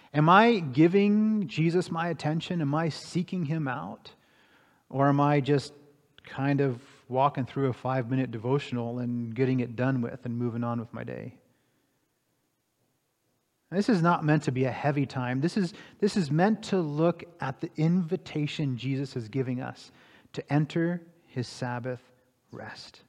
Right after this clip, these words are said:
Sabbath rest is about setting aside a space where we can seek out Jesus, where we can fix our eyes on him, hear his still, small, gentle voice,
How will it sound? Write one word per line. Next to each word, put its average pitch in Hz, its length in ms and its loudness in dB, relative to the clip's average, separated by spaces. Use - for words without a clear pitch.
Sabbath 214 420 2
rest 185 220 4
is 165 120 2
about 143 240 4
setting 165 300 0
aside 151 340 0
a 135 60 0
space 160 600 0
where 143 120 2
we 135 120 0
can 135 180 -2
seek - 320 -6
out 156 180 -6
Jesus, 139 480 -6
where 160 100 2
we 165 60 2
can 156 100 -6
fix - 440 2
our 190 180 2
eyes 156 420 2
on 139 220 2
him, 139 320 0
hear 180 340 4
his 180 180 4
still, 170 460 0
small, 156 440 -4
gentle 143 380 -2
voice, 120 460 -6